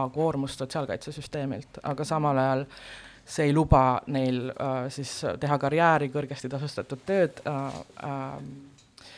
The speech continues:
mis tähendab, et, äh, et mida rohkem nad panustavad sellesse tasuta hooletöösse, seda vähem nad saavad vastu siis ühiskonnalt selle solidaarse, äh, hoole näol.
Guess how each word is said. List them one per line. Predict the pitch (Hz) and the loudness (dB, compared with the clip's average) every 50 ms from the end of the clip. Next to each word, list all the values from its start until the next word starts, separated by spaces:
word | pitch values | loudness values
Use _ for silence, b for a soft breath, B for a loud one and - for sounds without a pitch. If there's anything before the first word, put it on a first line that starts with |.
| B B - | B B -12
mis | 151 - | -8 -4
tähendab, | - 156 151 143 135 131 | 0 0 2 2 0 -2
et, | 139 135 - _ _ - | -6 -8 -8 _ _ -6
äh, | 139 135 135 127 92 - - - | -6 -4 -4 -6 -8 -10 -12 -12
et | 120 120 | -10 -8
mida | 156 147 151 151 | -4 -2 0 2
rohkem | 170 175 - - - 143 | 4 4 2 2 2 0
nad | 139 143 131 | -2 -2 -2
panustavad | - 156 175 202 190 156 - - 135 139 120 | -2 -2 0 0 0 -2 -2 -4 -6 -8 -6
sellesse | - - 143 139 135 - - - | -6 -8 -8 -8 -10 -10 -10 -10
tasuta | 135 143 156 147 - - 127 | -8 -8 -8 -10 -10 -8 -6
hooletöösse, | 147 202 262 285 196 151 151 135 - - 131 | -4 -2 -2 -2 -2 -4 -6 -8 -8 -10 -10
seda | 151 135 139 131 | -8 -8 -6 -4
vähem | 147 151 160 139 | -4 -4 -4 -4
nad | 131 120 123 | -4 -6 -8
saavad | - - 123 123 - | -8 -8 -8 -8 -8
vastu | 120 143 143 - - - - 123 123 127 123 - | -8 -10 -10 -12 -16 -16 -18 -18 -18 -18 -20 -20
siis | - - 139 123 | -20 -20 -20 -16
ühiskonnalt | 151 151 135 127 - - 104 78 90 117 123 | -10 -8 -8 -8 -4 -4 -4 -4 -4 -8 -10
selle | - - - 135 | -10 -10 -10 -6
solidaarse, | 123 131 107 - 135 131 135 113 - - - - | -4 -4 -4 -2 0 2 2 0 0 -2 -6 -10
äh, | 85 - 147 - - - - - - - - - - 143 143 | -10 -10 -12 -14 -16 -20 -16 -14 -12 -12 -12 -12 -10 -6 -2
hoole | 143 147 135 113 - 131 | 0 2 2 0 0 -2
näol. | 131 117 113 104 | -4 -2 -4 -4